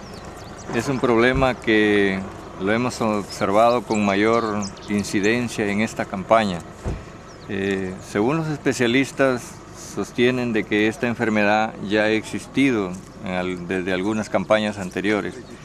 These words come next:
pero está enmascarada con algunos problemas de hongos.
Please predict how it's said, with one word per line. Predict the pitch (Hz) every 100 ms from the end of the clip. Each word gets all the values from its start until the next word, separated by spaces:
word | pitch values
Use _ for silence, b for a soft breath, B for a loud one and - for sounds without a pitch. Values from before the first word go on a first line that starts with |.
| B B -
pero | 101 101
está | - 120 117 113 110 107
enmascarada | 104 95 95 - 101 127 120 95
con | 87 95
algunos | 92 98 110 107
problemas | - 98 104 104 104 90
de | 95
hongos. | 117 117 90 80